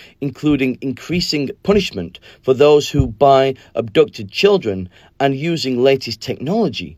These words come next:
to search for missing children. "People from all walks of life should attach greater importance to the issue, with more aid and care provided for the victims,"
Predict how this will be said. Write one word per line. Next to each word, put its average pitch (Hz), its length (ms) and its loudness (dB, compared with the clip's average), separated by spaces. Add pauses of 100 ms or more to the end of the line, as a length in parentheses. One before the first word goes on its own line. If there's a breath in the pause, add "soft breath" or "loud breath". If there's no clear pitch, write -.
(200 soft breath)
to - 100 -10
search 143 400 2
for 139 140 0
missing 127 440 -4
children. - 560 2 (720 soft breath)
"People 180 340 0
from 135 180 -4
all 160 220 4
walks 143 280 2
of 113 140 -4
life 120 220 0
should - 260 -2
attach - 420 -6
greater 139 520 -2
importance 117 760 -2 (220 soft breath)
to - 100 -4
the 110 200 0
issue, 78 400 -6 (560 soft breath)
with 127 120 -4
more 156 280 4
aid 156 320 2
and 127 160 -6
care 147 220 0
provided 123 580 0
for 110 180 0
the 101 80 -4
victims," 92 560 -4